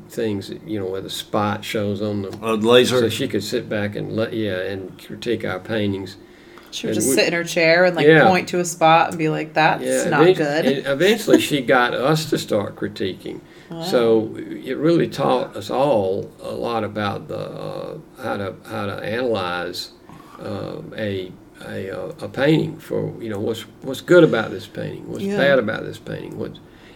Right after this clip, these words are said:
Speaker 1: and she would always say, "Every good painting can be made better." So she really was, some people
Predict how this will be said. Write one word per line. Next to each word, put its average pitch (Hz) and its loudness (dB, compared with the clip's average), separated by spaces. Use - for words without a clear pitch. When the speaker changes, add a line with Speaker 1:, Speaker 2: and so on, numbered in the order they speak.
Speaker 1:
and 117 -4
she 151 0
would 135 6
always 131 6
say, 113 0
"Every 160 4
good 123 2
painting 120 0
can 107 -4
be 107 -4
made 104 -2
better." 104 -4
So 107 -4
she 110 -8
really 131 2
was, 110 -2
some 147 -2
people 113 -6